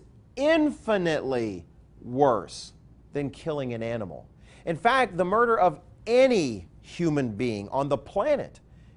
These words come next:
is infinitely worse than the killing of any animal on the planet, 'cause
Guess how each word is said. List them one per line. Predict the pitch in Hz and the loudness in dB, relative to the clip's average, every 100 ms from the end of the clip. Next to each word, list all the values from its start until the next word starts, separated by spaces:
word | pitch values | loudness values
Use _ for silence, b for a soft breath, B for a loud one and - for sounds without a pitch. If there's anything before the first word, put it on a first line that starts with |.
| - | -6
is | 190 160 | -4 -4
infinitely | - 226 247 220 190 147 127 | -4 -4 -4 -4 -4 -4 -4
worse | 104 98 78 - - b - - | -4 -6 -8 -16 -20 b -20 -10
than | 143 | -6
the | 139 | -6
killing | - 202 208 170 | -8 -8 -6 -4
of | 143 - | -6 -8
any | 156 160 156 - | -12 -10 -12 -12
animal | 151 170 139 95 87 101 - - | -8 -6 -6 -8 -10 -16 -20 -8
on | 156 143 101 95 92 - - 98 | -6 -4 -6 -12 -16 -20 -18 -12
the | |
planet, | 107 - 120 101 60 - - - b b b b | -12 -10 -10 -10 -12 -20 -20 -20 b b b b
'cause | - | -20